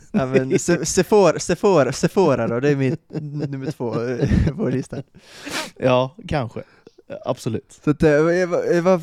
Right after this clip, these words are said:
Speaker 1: ja, just det, medborgarskapet. Ja, men då får jag påbörja en process då att bli italiensk medborgare och helt enkelt, eh, riva upp mitt svenska medborgarskap. Det hade jag gjort om Janne hade behövt avgå. Och jag är,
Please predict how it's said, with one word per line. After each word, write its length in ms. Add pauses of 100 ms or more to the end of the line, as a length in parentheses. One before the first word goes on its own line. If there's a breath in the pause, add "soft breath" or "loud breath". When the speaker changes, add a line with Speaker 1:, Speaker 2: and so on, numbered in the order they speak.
Speaker 1:
ja, 0
just 240
det, 240
medborgarskapet. 640
Ja, 80
men 100
då 120
får 140
jag 140
påbörja 240
en 80
process 320
då 100
att 100
bli 100
italiensk 420
medborgare 520
och 100
helt 200
enkelt, 440
eh, 60 (440)
riva 300
upp 320
mitt 160
svenska 320
medborgarskap. 540
Det 100
hade 180
jag 60
gjort 220
om 120
Janne 200
hade 80
behövt 200
avgå. 440
Och 140
jag 260
är, 160